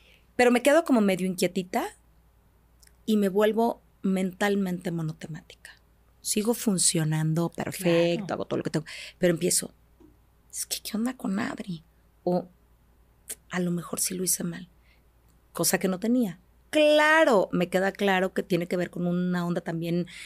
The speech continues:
Speaker 1: hormonal y tan, tan, pero también la abrazo, ¿sabes? O sea, digo,
Speaker 2: Claro.
Speaker 1: "De veras, no estoy pa' luchar contra esto". Me genera un poco de inquietud, antes hubiera dicho,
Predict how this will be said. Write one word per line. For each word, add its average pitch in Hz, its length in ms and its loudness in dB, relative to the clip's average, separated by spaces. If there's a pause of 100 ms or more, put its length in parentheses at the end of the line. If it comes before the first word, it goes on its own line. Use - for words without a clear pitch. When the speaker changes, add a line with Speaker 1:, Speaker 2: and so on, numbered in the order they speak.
(160)
Speaker 1:
hormonal 180 640 2
y - 20 -4
tan, 175 200 -4
tan, 165 200 -4 (400)
pero 262 180 0
también 277 400 2
la 285 100 -2
abrazo, 247 500 -2
¿sabes? 254 500 -6
O 226 60 -8
sea, 226 160 -2
digo, 240 240 2
Speaker 2:
Claro. 330 580 0
Speaker 1:
"De 269 100 6
veras, 330 500 4 (360)
no 285 240 4
estoy 294 220 -2
pa' 269 140 -2
luchar 226 320 0
contra 202 240 -2
esto". - 280 -8
Me 247 240 2
genera 294 300 0
un 415 80 -6
poco 277 260 0
de 233 80 2
inquietud, 190 380 -2
antes 220 260 0
hubiera 202 240 2
dicho, 190 380 -2